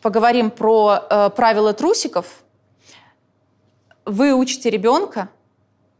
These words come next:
Кстати говоря, если у вас нет детей, вы можете научить, э, этому племянников. Э, я сама так делаю <laughs> регулярно. Не лишаю себя такой прекрасной возможности. Всё, что в зоне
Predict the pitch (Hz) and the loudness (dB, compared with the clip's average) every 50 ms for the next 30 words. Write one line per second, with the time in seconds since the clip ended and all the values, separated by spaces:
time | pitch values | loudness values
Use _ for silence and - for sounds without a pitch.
0 | - - - - 233 214 - 233 196 220 196 226 220 220 214 208 202 214 214 - | -14 -12 -4 -2 -2 -2 -2 -2 -4 -2 0 2 2 2 2 2 0 -2 -4 -4
1 | 233 202 214 214 - 220 208 190 202 202 - 349 349 233 226 226 240 247 247 - | -6 -6 -6 -4 -4 -4 -4 -4 -6 -4 -4 -2 -2 0 -2 -2 -2 -4 -4 -6
2 | 214 208 208 214 - - 233 - - - - 202 196 196 196 196 190 202 196 - | -4 -4 -4 -4 -4 -6 -8 -8 -10 -6 -4 -2 -2 0 0 0 -2 -4 -6 -6
3 | 196 190 190 196 190 196 - 220 214 220 254 339 339 294 277 - 208 196 202 - | -6 -6 -6 -6 -6 -4 -4 -4 -2 0 0 0 0 -2 -2 -2 -4 -4 -4 -8
4 | - 196 - 196 196 196 202 190 208 208 226 247 240 220 220 220 - - 214 208 | -10 -6 -4 -4 -2 -2 -2 -2 0 2 2 2 2 2 0 0 0 -2 0 2
5 | 214 220 220 233 226 226 185 226 285 311 254 240 262 254 262 220 - 277 240 240 | 0 2 2 0 0 0 2 2 2 4 4 2 2 2 0 0 0 2 2 2
6 | 262 190 190 190 180 - - - 349 466 480 466 427 - 302 269 269 277 285 269 | 0 0 -2 -2 -4 -4 -6 -6 -8 -2 0 0 0 0 0 2 2 2 2 0
7 | 262 254 285 262 - 269 240 269 - - 247 240 233 233 240 226 - 247 214 233 | 0 -2 -2 0 0 0 0 0 0 0 0 0 0 0 -2 -2 -2 -4 -2 -2
8 | 240 247 254 220 220 226 240 220 214 214 202 233 254 359 403 - 320 277 294 - | -4 0 0 -2 0 -2 -4 -4 -2 -2 -2 0 0 -2 0 0 -2 -2 -2 -4
9 | 190 180 - - - - - - - _ - - - 330 339 302 262 262 - - | -6 -8 -8 -14 -20 -20 -20 -20 -14 _ -6 -2 0 2 2 2 2 0 -2 -4
10 | - 285 262 233 208 185 196 202 208 226 277 254 226 196 175 175 | 0 2 2 2 2 0 -2 -4 -2 0 2 2 2 0 -4 -6